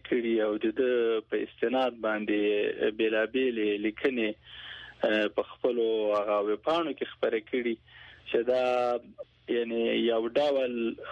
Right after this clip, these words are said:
آم، هغه د ژورنالستانو ته یو ډول د ګواښ په شکل لیدل کیږي او یعنی تر یو حده پورې هغه څوک چې وسلوال مخالفین دي، هغوی کېدای شي تور او سپین ونه پېژني، آه،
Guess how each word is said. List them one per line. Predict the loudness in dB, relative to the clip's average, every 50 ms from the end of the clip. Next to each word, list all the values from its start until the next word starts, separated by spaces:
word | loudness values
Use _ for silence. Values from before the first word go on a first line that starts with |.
| 2
آم، | 2 2 2 0 0 -2 -4 -4 -2 0 0 2
هغه | 2 2 2 2 2 2 0 2 0
د | 0 2 2 2 0 0 0 2
ژورنالستانو | 0 0 2 0 0 0 -2 -2 0 0 0 2 2 0 0 0
ته | 0 0 2 2
یو | 2 2 2 2
ډول | 2 2 2 0 -2 0 -2
د | -2 -2 0 0
ګواښ | 2 2 4 2 0 -2 -4 -12 -20 -20 _ -4
په | -4 -4 -4 -2 -2
شکل | -4 -2 -2 -4 -4 -4 -4 -10 -12 -14 -10 -4 -2 -2 0 0
لیدل | 0 2 2 0 -2 -2 -2 -2
کیږي | 0 0 0 0 0 2 2 2 2 2 2 2
او | 2 2 0 0 -2 -6 -10 -18 _ _ -6 -2 0 0 2
یعنی | 0 0 0 0 2 2 2 2 2 2 0 -2 -2 -4
تر | -2 0 2
یو | 0 0 0 0
حده | 0 0 0 0 -2 -2
پورې | -2 -2 0 2 2 2 2 2
هغه | 0 0 -2 -2 -4
څوک | -6 -6 -6 -4
چې | -2 0 0
وسلوال | 0 0 0 0 0 2 2 2 0 -2 -4
مخالفین | -8 -2 -2 -2 -2 -2 -4 -4 -4 -2 -2 0 0
دي، | 2 2 2
هغوی | 2 0 -2 0 0
کېدای | 0 0 2 0 0 -2 -2 -2
شي | -2 -2 0 -2 -2 -4 -6 -8 -12 -12 -2 0
تور | 2 2 2 2 0
او | -2 -2 -4 -8
سپین | -6 -4 -2 -2 0 0 -2 -2 -4 -6 -8 -12 -20 -20 -14 -4 0
ونه | 2 2 2 2 0 -2 -2
پېژني، | -2 -2 0 0 -2 0 0 0 -2 -2 -4 _ -20 -20 -18 -18 -16 -16 -16 -16 -18 -16 -4 0 0
آه، | 2 2 2 2